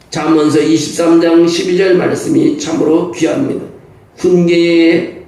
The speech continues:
착심하며 지식의 말씀에 귀를 기울이라." 디모데후서 삼 장 십육 절에 말합니다. "모든 성경은 하나님의 감동으로 된 것으로 교훈과 책망과 바르게 함과 의로 교육하기에 유익하니."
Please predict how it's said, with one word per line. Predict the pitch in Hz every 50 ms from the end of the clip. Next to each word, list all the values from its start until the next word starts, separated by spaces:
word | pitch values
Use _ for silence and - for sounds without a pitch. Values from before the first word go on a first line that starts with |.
| - -
착심하며 | - - 190 190 - - - 165 165 160 160 160 160 156 160 - - -
지식의 | 156 165 185 180 - 190 190 196 -
말씀에 | 196 - - 190 - 180 180 180 180 185 185 190 - - - -
귀를 | - 160 156 151 160 160 -
기울이라." | - - 139 139 120 107 - - - - - - - - - - - - - - -
디모데후서 | 175 180 175 170 170 175 165 165 170
삼 | 170 165 - -
장 | 170 170 165 165
십육 | 160 160 170 160 165 156 -
절에 | 160 151 147
말합니다. | 151 156 160 147 139 139 139 - - - 139 143 - - - - - - - -
"모든 | - - 143 160 170 180 180 185 185 185 190 190 190
성경은 | 185 180 175 175 175 170 170 170 165 165 160 165
하나님의 | 170 - - 170 170 - - 160 156 - - - - - - - -
감동으로 | - 127 143 165 180 196 - 196 196 196 190 196 196
된 | 190 156 143 147 -
것으로 | - 143 - 135 113 104 98 - - - - - - -
교훈과 | 165 165 180 180 175 180 175 175 170 175 170 170 170 165
책망과 | 165 - 180 180 165 160 160 160 156 156 156 156 156 156
바르게 | - 147 147 151 143 139 -
함과 | - - 143 143 147 - - 131 - -
의로 | 165 175 190 202 190 190 190
교육하기에 | 165 180 208 208 - 180 180 180 190 208 208 208 - 170
유익하니." | 185 214 226 - - 143 139 139 135 135 - - - -